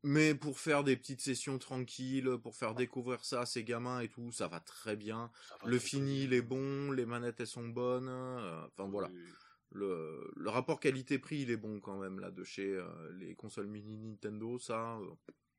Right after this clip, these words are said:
Speaker 2: Ouais.
Speaker 1: il y a, il y a pas à redire, quoi. Il y a que la longueur des câbles, comme d'habitude, euh,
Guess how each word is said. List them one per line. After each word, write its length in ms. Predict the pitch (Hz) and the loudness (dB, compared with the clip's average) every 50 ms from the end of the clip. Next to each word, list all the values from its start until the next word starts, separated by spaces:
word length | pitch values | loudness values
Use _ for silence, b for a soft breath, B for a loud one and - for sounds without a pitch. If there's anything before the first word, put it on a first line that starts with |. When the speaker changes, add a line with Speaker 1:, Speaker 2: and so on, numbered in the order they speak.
| _ b b b b b b b b b b b - | _ b b b b b b b b b b b -18
Speaker 2:
Ouais. 140 | 98 92 87 - - - | -18 -18 -18 -16 -12 -8
Speaker 1:
il 80 | 104 | -6
y 40 | 107 | -4
a, 340 | 95 90 87 82 76 73 65 67 57 | -4 -2 -4 -4 -6 -6 -8 -10 -10
il 60 | - - | -6 -4
y 60 | 104 | -4
a 40 | 104 | -2
pas 200 | - - 123 120 | 0 0 0 0
à 40 | 117 | 0
redire, 400 | 110 120 113 110 117 113 107 - _ | -2 -4 -6 -4 -4 -4 -4 -6 _
quoi. 180 | - 101 95 | -8 -6 -4
Il 60 | 95 92 | -4 -4
y 40 | |
a 40 | 95 | -4
que 100 | 92 - | 0 2
la 80 | 117 110 | 2 2
longueur 340 | 110 117 120 113 123 110 113 | 2 0 0 0 0 2 2
des 100 | 123 117 | 0 0
câbles, 380 | - 123 110 110 113 107 98 87 | 0 0 0 0 0 -2 -4 -4
comme 180 | - 90 90 87 | -4 -4 -4 -2
d'habitude, 500 | 90 87 92 92 95 - - 87 90 92 | -4 -4 -4 -8 -12 -12 -14 -10 -8 -8
euh, 220 | 82 76 78 73 | -8 -8 -10 -12